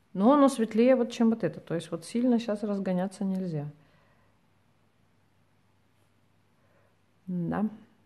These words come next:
То есть темнее, чем вот это, делать его щас нельзя.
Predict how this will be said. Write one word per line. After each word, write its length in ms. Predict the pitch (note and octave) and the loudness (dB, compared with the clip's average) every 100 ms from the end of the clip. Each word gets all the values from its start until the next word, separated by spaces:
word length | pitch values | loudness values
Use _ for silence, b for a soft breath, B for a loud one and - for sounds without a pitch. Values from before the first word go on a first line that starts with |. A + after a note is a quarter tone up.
| _ _ - | _ _ -12
То 60 | F#3+ | -10
есть 240 | F#3 F#3+ | -10 -12
темнее, 640 | - F#3 F#3+ A3 A#3+ A3+ | -6 -2 2 4 4 4
чем 220 | G#3+ - F3+ | 0 -2 -2
вот 160 | F#3 | -2
это, 180 | A#3+ A#3+ | -4 -2
делать 360 | F#3+ G3+ G#3+ G#3+ | 0 2 0 -2
его 180 | F3+ | -8
щас 360 | G3 - G3+ - | -10 -8 -10 -4
нельзя. 480 | G3 G3+ F#3+ E3 | -2 0 -2 -2